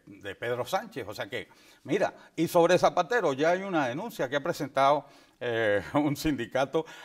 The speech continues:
Hay, hay dos. Una que pre-, han presentado aquí en la Audiencia Nacional, ¿no?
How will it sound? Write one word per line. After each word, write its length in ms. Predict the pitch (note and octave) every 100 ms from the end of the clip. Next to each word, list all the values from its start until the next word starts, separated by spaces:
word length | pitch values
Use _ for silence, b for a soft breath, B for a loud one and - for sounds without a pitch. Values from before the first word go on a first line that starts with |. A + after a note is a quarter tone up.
| B
Hay, 240 | D3 D#3 B2+ C#3+
hay 160 | F3+
dos. 400 | D#3 C3+ F2+ - _
Una 320 | D#3+ G#3+ G3
que 140 | D3+ C3+
pre-, 180 | D3 -
han 160 | D3 D#3
presentado 760 | E3 D3+ C3 C3+ A2+ G2+ F2 -
aquí 280 | A2 - F#3+
en 100 | F#3
la 60 |
Audiencia 460 | B2+ C#3 F3+ - A#2+
Nacional, 600 | D3 - D3 G2 E2 E2+ _ b b b b _
¿no? 260 | G2+ B2